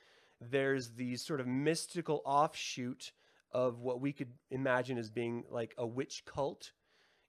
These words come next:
in the coolest sense of the word. And they sort of, uh, maneuver socio-politically throughout the, the galaxy, as it were, uh, sort of shifting alliances and, um, power,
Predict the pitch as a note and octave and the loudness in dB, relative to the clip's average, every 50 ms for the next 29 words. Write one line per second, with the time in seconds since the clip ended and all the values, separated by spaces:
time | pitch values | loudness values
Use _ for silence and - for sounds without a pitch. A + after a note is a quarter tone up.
0 | _ - C3 B2+ A#2 - - - F3 D3 B2 G#2+ - A#2+ F#2+ - - G2+ F#2+ F2 | _ -8 -6 -6 -6 -6 -6 -4 -4 -2 -2 -4 -4 -8 -10 -10 -10 -12 -12 -10
1 | F#2 F#2+ A2 C3 _ _ _ _ _ _ _ - - C3 C3 C3 C3 B2 C3+ B2+ | -10 -10 -10 -12 _ _ _ _ _ _ _ -6 0 0 2 2 0 -2 -6 -8
2 | A2+ A#2 C#3+ D3 D3+ D3+ D3 - - - D3+ C#3 C3+ B2+ B2 A#2+ A#2 - - - | -2 2 2 4 4 2 0 -2 -2 -2 2 2 2 2 0 -4 -12 -16 -12 -8
3 | B2+ A#2+ A#2 A#2 A2+ B2 B2+ B2 C3+ C#3+ C#3 C#3+ D3 D3+ D3+ D3+ D3 C3+ C3+ D3+ | -6 -4 -4 -4 -6 -6 -6 -2 0 2 2 4 6 8 8 8 8 6 4 4
4 | D3 C#3+ C#3 C3+ C3 - _ - _ - - - F3 D3+ C3+ - - D#3 C#3 C#3 | 4 4 4 2 -2 -6 _ -20 _ -14 -8 -2 -2 -2 -2 2 2 2 2 2
5 | - - C#3+ C3 C3 C3+ E3 D#3+ - G3+ A3 A#3+ A3+ _ _ _ _ - D#3 D3 | 0 -4 0 0 0 0 -2 -2 -2 -2 -2 -2 -4 _ _ _ _ 2 4 4
6 | D#3 - E3+ D#3 D#3+ D#3 D3+ D3 C#3+ C#3+ - _ _ C#3+ B2 A#2 A2+ C3 C3 C#3 | 4 2 0 0 2 2 2 2 0 -2 -4 _ _ -12 -10 0 2 4 6 6
7 | D3+ - - F#3+ E3+ E3 F3 - - E3 F3 F#3 F#3+ F#3 - - - - _ - | 4 2 -2 -4 -4 -4 -4 -6 -4 -2 -2 -2 -2 -4 -10 -20 -20 -20 _ -12
8 | - A#2+ B2 A#2+ A#2+ - - - - - - - - - - - - - - - | -4 0 0 0 0 -2 -12 -20 -20 -20 -20 -20 -20 -20 -20 -20 -16 -12 -4 -2
9 | A#3 G3 C#3+ - - - - G3 F#3+ - - - - D#3+ C#3+ C3+ C3 B2+ B2 A#2+ | -2 0 0 -2 -2 -2 2 2 0 0 0 -4 0 0 2 2 0 0 -2 -4
10 | _ _ _ _ _ _ _ _ _ _ _ _ - - - D#3+ E3 E3 D#3 D3 | _ _ _ _ _ _ _ _ _ _ _ _ -10 -4 0 2 4 6 8 8
11 | D3 D3 C#3+ C#3 C3+ - - D3 C#3 C3 B2+ A#2 - - - B2+ B2 A#2+ A#2+ A#2+ | 8 8 6 4 2 0 -2 -2 -2 -2 -2 -6 -8 -8 -6 -4 -2 -2 -2 -2
12 | A#2 A#2 G#2+ - - A#2 A#2+ A2+ A2+ G#2+ G#2+ G#2 G#2 A2 A2+ - - - - - | -4 -6 -8 -10 -8 -8 -6 -4 -4 -6 -6 -8 -10 -12 -14 -16 -18 -18 -20 -20
13 | - - - _ - - D#3+ C#3 C3 A#2 G#2+ F#2+ F#2+ G2 | -20 -20 -20 _ -4 2 2 4 4 4 2 -2 -6 -10